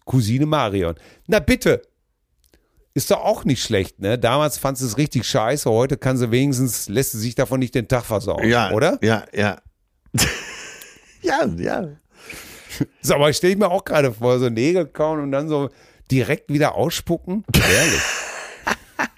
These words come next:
Speaker 2: <laughs> Knusprig.
Speaker 1: Gott. Ja, das neue Cornetto,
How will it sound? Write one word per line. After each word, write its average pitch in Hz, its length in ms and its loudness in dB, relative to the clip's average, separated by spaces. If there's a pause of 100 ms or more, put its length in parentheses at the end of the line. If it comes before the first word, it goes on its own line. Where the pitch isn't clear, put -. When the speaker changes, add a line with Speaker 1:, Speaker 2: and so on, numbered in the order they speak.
(140)
Speaker 2:
<laughs> - 120 0 (1120)
Knusprig. 156 600 2
Speaker 1:
Gott. 156 180 2 (640)
Ja, 185 340 4 (420)
das 127 300 2
neue 165 260 4
Cornetto, 160 800 2